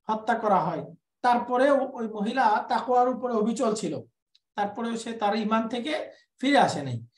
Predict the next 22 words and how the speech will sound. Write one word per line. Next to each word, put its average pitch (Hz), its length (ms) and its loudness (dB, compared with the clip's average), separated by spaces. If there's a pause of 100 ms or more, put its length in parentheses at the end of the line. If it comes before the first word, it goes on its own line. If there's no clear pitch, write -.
(340)
যখন 262 520 4
এই 262 240 -6
পঞ্চম 302 500 2
সন্তান, 233 580 0
তার 214 200 -4
কোলে 294 280 2
থাকা 262 340 0
এই 233 100 -2
ছোট 254 200 -6
বাচ্চা, 254 680 2 (320)
এই 277 140 -8
বাচ্চাকে 269 580 -2
যখন 262 300 2
এই 254 120 0
আগুনে 247 380 0
ফেলে 262 260 -4
দিবে, 247 480 0 (380)
যখন 226 320 -2
ফেরাউন 240 440 4
বাহিনী 247 320 -2
উদ্যত 240 340 -4
হলো, 269 500 4